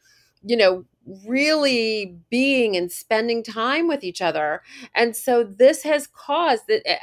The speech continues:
a, a great, uh, flood of divorces.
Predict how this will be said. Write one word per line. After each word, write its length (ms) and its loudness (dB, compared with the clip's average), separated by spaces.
a, 200 0
a 80 2
great, 540 0
uh, 520 2
flood 460 2
of 200 2
divorces. 920 0